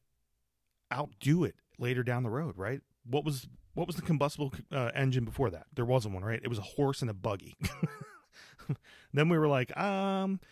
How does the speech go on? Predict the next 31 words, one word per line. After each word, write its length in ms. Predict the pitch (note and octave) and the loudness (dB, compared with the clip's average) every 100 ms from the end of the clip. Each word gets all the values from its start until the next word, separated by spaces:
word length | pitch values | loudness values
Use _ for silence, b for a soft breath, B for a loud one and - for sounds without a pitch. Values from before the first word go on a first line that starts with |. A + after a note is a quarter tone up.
| b b b b b - | b b b b b 0
cool, 320 | C#4+ A#3+ G2 | 2 2 0
we 140 | B2+ F#3 | -2 0
can 140 | B3+ | -2
still 220 | - F#3 | 0 0
ride 220 | A#2+ A#2 | 2 0
horses, 460 | G2+ C#3 - F2+ A2 | 0 -2 -4 -10 -8
but 160 | - A2 | -6 -6
it's 220 | G#2+ - | -6 -4
not, 240 | A#2+ A#2+ - - _ _ _ _ | -2 -4 -8 -20 _ _ _ _
it's 120 | A#2+ A2 | -10 -2
gonna, 220 | C3+ A2+ - | -2 -2 -8
it's 160 | A2+ | -6
not 120 | D#3+ | -4
gonna 120 | C#3 G#2+ | -2 0
get 160 | B2+ | 0
us 120 | B2+ | 0
there 300 | B2 A2+ G#2+ G2 | 0 -2 -2 -4
in, 360 | A#2 G#2+ G#2 - | -4 -4 -6 -8
uh, 340 | A#2+ G2 F#2+ - - - - - | -8 -8 -8 -10 -14 -18 -20 -14
a 40 | - | -8
cool 200 | - C#3 | 0 2
amount 200 | A#2+ A2 | 2 0
of 60 | G2+ | -2
time 300 | B2 A#2 A2 | -2 0 -2
like 160 | G2+ | -4
this 240 | A2+ G2 - _ | -6 -8 -10 _
car 420 | - B2+ G3 D#3 | -8 -4 0 0
will." 440 | F#2+ F2+ F#2 B2+ - | -2 -6 -6 -6 -4
Or, 420 | A#2 G#2 G#2 G#2+ B B B B | -4 -4 -6 -8 B B B B
you 140 | - B2+ | -2 0
know, 260 | A#2+ G#2+ | 0 -4